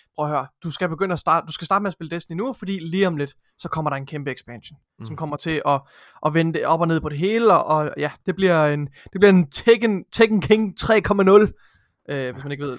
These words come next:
Speaker 1: hvad Tekken
Speaker 2: Men,
Speaker 1: King
Speaker 2: men,
Speaker 1: er.
Speaker 2: men Nikolaj, jeg synes
Speaker 1: Ja.
Speaker 2: faktisk, at det er virkelig, virkelig længe siden, at, øh, Bungie har leveret noget sindssygt godt
Speaker 1: Det er rigtigt.
Speaker 2: Destiny-content. Og jeg
Speaker 1: Det er
Speaker 2: mener,
Speaker 1: rigtigt.
Speaker 2: jeg mener, altså, jeg tror,
Speaker 1: Du
Speaker 2: jeg
Speaker 1: er jo
Speaker 2: har
Speaker 1: indehaver af en meget, meget kontroversiel holdning, Morten, som jeg
Speaker 2: Jeg
Speaker 1: ved,
Speaker 2: mener,
Speaker 1: du glæder
Speaker 2: ja,
Speaker 1: dig
Speaker 2: tak.
Speaker 1: at fortælle om lige om lidt.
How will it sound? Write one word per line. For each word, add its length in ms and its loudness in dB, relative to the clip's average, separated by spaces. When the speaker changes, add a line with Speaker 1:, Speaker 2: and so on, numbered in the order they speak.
Speaker 1:
hvad 100 -6
Tekken 240 -4
Speaker 2:
Men, 60 -8
Speaker 1:
King 180 -4
Speaker 2:
men, 80 -4
Speaker 1:
er. 40 -2
Speaker 2:
men 140 -2
Nikolaj, 280 -2
jeg 120 -2
synes 220 -10
Speaker 1:
Ja. 120 0
Speaker 2:
faktisk, 220 -4
at 40 -20
det 80 -8
er 40 -10
virkelig, 360 -8
virkelig 260 -10
længe 240 -10
siden, 200 -12
at, 200 -10
øh, 220 -6
Bungie 320 -6
har 100 -12
leveret 360 -8
noget 200 -10
sindssygt 500 -12
godt 240 -8
Speaker 1:
Det 240 -8
er 100 -2
rigtigt. 300 -2
Speaker 2:
Destiny-content. 140 -14
Og 100 -10
jeg 100 -2
Speaker 1:
Det 100 0
er 40 0
Speaker 2:
mener, 180 -4
Speaker 1:
rigtigt. 100 -8
Speaker 2:
jeg 140 -2
mener, 220 -6
altså, 400 -8
jeg 260 -4
tror, 140 -4
Speaker 1:
Du 80 2
Speaker 2:
jeg 80 8
Speaker 1:
er 100 10
jo 0 -
Speaker 2:
har 160 4
Speaker 1:
indehaver 320 6
af 40 6
en 60 -2
meget, 180 4
meget 340 2
kontroversiel 600 -4
holdning, 340 -2
Morten, 300 -16
som 160 -6
jeg 160 -2
Speaker 2:
Jeg 100 2
Speaker 1:
ved, 80 4
Speaker 2:
mener, 340 -6
Speaker 1:
du 60 -18
glæder 180 4
Speaker 2:
ja, 40 6
Speaker 1:
dig 60 4
Speaker 2:
tak. 100 2
Speaker 1:
at 60 -8
fortælle 380 -4
om 120 -6
lige 120 -4
om 80 -6
lidt. 220 -10